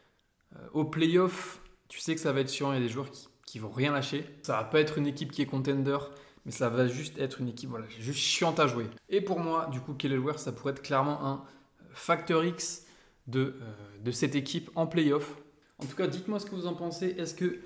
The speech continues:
euh, vous connaissiez ce joueur ? Dites-moi, euh, du coup, pour vous, quel est son plafond ou son plancher ? Mais moi, franchement, c'est un joueur que je sens bien et je voulais en parler.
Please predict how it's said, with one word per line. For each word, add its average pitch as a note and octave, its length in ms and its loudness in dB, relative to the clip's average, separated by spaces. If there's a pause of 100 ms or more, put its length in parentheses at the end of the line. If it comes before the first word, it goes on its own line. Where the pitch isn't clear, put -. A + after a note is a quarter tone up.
(360)
euh, A2+ 280 -6
vous C3 140 -6
connaissiez E3+ 400 -2
ce D#3 140 -4
joueur ? C#3+ 420 -2 (220)
Dites-moi, E3+ 640 0
euh, B2 100 -2
du A2+ 100 -8
coup, C#3 120 -6
pour B2+ 180 -2
vous, C#3 200 -2 (380)
quel D3 160 -2
est D3+ 80 2
son C3+ 220 0
plafond F3 580 2
ou D#3+ 80 -4
son D#3 220 -2
plancher ? D3+ 440 -2 (240)
Mais C3+ 80 -4
moi, E3 160 4
franchement, G3 360 -2
c'est F#3 120 -2
un B2+ 140 2
joueur C#3 220 -2
que C3+ 60 -2
je B2+ 100 0
sens B2+ 200 -2
bien D#3+ 280 0
et B2+ 100 2
je A#2 80 -2
voulais E3+ 160 2
en E3+ 80 0
parler. B2+ 240 0